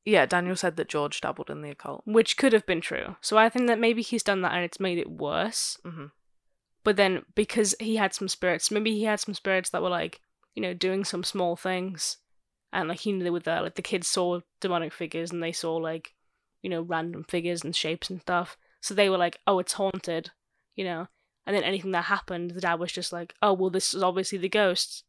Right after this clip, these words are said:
Speaker 2: You know, like, kinda what you said, where you just, everything is rational.
Speaker 1: Yeah.
Speaker 2: But, like, maybe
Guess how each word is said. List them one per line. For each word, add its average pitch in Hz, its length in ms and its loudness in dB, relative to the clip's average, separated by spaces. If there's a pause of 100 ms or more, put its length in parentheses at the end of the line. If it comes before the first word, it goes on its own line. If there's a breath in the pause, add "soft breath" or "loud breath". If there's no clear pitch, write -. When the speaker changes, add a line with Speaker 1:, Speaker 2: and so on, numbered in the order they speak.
(140)
Speaker 2:
You 202 80 -4
know, 190 60 -2
like, 180 100 -2
kinda 196 220 2
what 196 140 2
you 196 120 -4
said, 208 220 -2
where 196 100 -2
you 190 140 -4
just, 185 200 -8
everything 175 380 -4
is 170 220 -4
rational. 175 600 -2 (120)
Speaker 1:
Yeah. 170 180 -6
Speaker 2:
But, 165 140 2
like, 170 180 2
maybe 175 480 -4